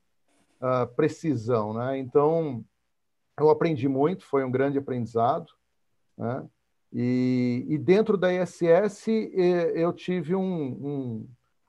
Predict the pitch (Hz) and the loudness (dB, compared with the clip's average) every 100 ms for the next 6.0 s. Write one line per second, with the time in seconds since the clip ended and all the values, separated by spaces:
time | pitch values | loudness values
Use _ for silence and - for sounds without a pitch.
0 | _ - 139 147 151 156 151 160 156 151 | _ -12 0 0 4 4 6 2 0 -2
1 | 156 151 147 143 143 135 117 104 107 _ | 0 0 -2 -4 -4 -2 -2 -6 -10 _
2 | _ _ _ - 117 117 113 113 139 139 | _ _ _ -8 -4 -2 -2 -2 -4 0
3 | 160 151 151 170 185 214 - - _ _ | 2 2 2 2 2 2 -6 -20 _ _
4 | _ _ - 127 - _ _ _ _ - | _ _ -10 -10 -10 _ _ _ _ 2
5 | 151 147 156 156 156 139 127 120 113 107 | 2 2 2 6 6 6 4 4 2 0